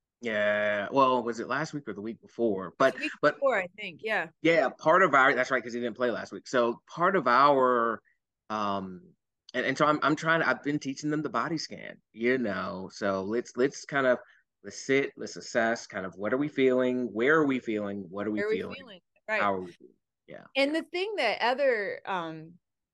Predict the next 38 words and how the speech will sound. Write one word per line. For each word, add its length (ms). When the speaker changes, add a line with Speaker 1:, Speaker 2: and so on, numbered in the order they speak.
Speaker 2:
like, 340
a 80
chiropractor, 1080
massage 520
therapist, 560
like, 140
these 200
are 60
people, 320
I, 160
uh, 240
acupuncturist, 880
whatever 360
you 120
go 220
to 220
from 160
Speaker 1:
Mm. 140
Speaker 2:
time 100
to 60
time. 80
One 340
of 120
the 80
things 460
that 220
I 220
have 220
learned 520
from, 720
you 140
know, 200
using 440
those, 240
again, 400
resources 600
at 140
various 400